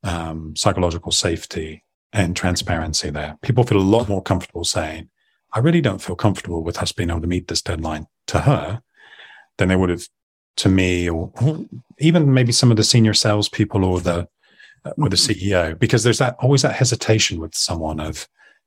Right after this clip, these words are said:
Speaker 1: "You don't want to let your boss down."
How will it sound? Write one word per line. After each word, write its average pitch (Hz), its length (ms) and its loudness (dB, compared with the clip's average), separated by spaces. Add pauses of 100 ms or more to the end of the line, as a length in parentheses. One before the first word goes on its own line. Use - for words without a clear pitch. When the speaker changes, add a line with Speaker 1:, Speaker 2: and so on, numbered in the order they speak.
Speaker 1:
"You 101 80 2
don't 104 160 2
want 98 120 0
to 92 60 0
let 92 220 -2 (540)
your 92 180 -2
boss 85 500 -2
down." 80 400 -4